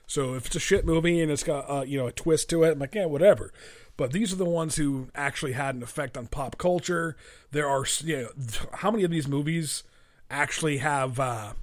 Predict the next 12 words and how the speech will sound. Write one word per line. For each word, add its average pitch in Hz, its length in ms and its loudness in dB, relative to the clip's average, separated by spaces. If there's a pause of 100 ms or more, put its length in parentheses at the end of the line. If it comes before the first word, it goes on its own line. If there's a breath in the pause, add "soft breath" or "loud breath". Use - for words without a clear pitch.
(260)
pop - 300 4
culture 143 520 0
or 135 200 0
have 147 180 0
entered 151 240 -2
the 135 60 -4
pop 151 240 -2
culture 131 280 -2
lexicon 123 720 -8 (460 loud breath)
as 131 160 -2
far 139 340 2
as 113 560 -4